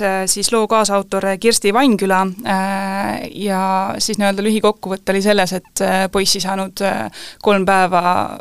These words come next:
vannitoast välja ja isegi padja viis sinna, et, äh, ja tegemist oli ka siis nii-öelda lapsega, et, äh, et väga kohutav oli emal nii-öelda pealt ja kõrvalt vaadata,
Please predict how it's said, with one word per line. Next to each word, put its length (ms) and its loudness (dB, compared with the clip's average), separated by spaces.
vannitoast 440 0
välja 320 0
ja 160 0
isegi 280 -4
padja 280 0
viis 220 -2
sinna, 400 -2
et, 380 -8
äh, 240 0
ja 80 0
tegemist 360 -2
oli 140 -6
ka 100 -6
siis 200 -8
nii-öelda 260 -4
lapsega, 460 -2
et, 280 -12
äh, 400 -6
et 200 -10
väga 420 0
kohutav 480 2
oli 160 0
emal 380 2
nii-öelda 260 -6
pealt 280 0
ja 60 -4
kõrvalt 300 -2
vaadata, 540 2